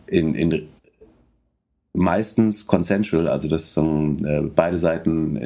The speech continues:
nicht abgeniegen, abgeneigt geschieden haben. Aber da kann man sich irren. Natürlich, sagen, ist nur ein Jahr ein Jahr, gar keine Frage. Ich hab übrigens gute Weihnachtsfeiern gesehen, wo das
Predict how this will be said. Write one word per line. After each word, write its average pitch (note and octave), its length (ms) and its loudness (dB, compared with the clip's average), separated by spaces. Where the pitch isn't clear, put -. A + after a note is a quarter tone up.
nicht F#2 180 -2
abgeniegen, D#2 600 0
abgeneigt D2 600 -2
geschieden - 560 -2
haben. D#2 320 0
Aber G#2+ 340 0
da G#2+ 80 4
kann A2+ 100 4
man G#2+ 60 2
sich G2+ 100 -4
irren. G2+ 200 2
Natürlich, A#2+ 420 -2
sagen, G2 280 2
ist G#2 240 0
nur G#2+ 120 4
ein G2+ 100 2
Jahr E2+ 180 0
ein E2 100 2
Jahr, G#2+ 320 0
gar G2 160 0
keine - 220 0
Frage. E2+ 400 0
Ich A2+ 120 4
hab E3+ 100 -2
übrigens A2+ 260 2
gute E3 160 2
Weihnachtsfeiern G#2 520 0
gesehen, F#2 320 0
wo F2 220 2
das F2 300 -2